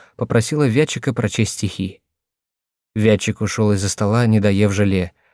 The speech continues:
а Люда, поняв, в чём дело, тихо заплакала и ушла тоже. А Заводовский не рад был, что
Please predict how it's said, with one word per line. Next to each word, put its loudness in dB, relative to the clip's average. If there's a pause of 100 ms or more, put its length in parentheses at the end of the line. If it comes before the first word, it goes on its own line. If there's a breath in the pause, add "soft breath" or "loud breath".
(160)
а 2
Люда, 4
поняв, 2
в -20
чём 2
дело, 2
тихо -6
заплакала -2
и 0
ушла 0
тоже. -6 (1400)
А -2
Заводовский 2
не 4
рад 2
был, 2
что -4